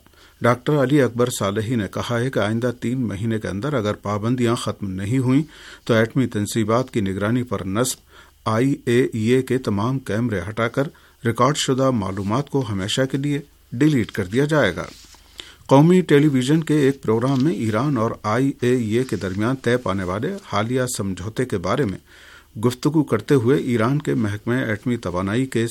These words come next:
سربراہ ڈاکٹر علی اکبر صالحی نے کہا کہ جوہری توانائی کی عالمی ایجنسی آئی اے ای اے کو معلومات ریکارڈ کرنے والے سسٹم اور کیمروں تک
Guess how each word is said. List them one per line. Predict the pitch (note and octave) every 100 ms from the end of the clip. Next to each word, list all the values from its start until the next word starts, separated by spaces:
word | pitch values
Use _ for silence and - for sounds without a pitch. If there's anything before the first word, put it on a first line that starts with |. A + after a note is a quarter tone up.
| -
سربراہ | G2 F#2 B2 F2+ - _ - - -
ڈاکٹر | A#2 B2 - D3 C#3
علی | B2 B2+ D#3
اکبر | G#2 A2+ B2 C3 -
صالحی | F#2+ G#2+ G#2+ C3
نے | F#2
کہا | A2+ A2 B2
کہ | C3+ B2+ - - - -
جوہری | G#2+ A#2+ B2 D3+
توانائی | D#3 A2 G#2 G#2 C3+
کی | C3+ C3+ C#3 -
عالمی | G2+ G#2 A#2 C3 B2+ -
ایجنسی | G2 G#2 G#2 - D3+ - _ - _ -
آئی | A2+ C3 D3+
اے | - C3
ای | C#3 A#2 B2
اے | C#3+
کو | C#3+ D3+
معلومات | F#2 G2+ A2 A#2+ C3 G2+
ریکارڈ | G2+ G2 G2
کرنے | - G2 A2+
والے | A2 C3
سسٹم | C3+ A#2 - D#3+ C#3
اور | G2 -
کیمروں | G#2 G#2+ C#3 C#3+
تک | G2 -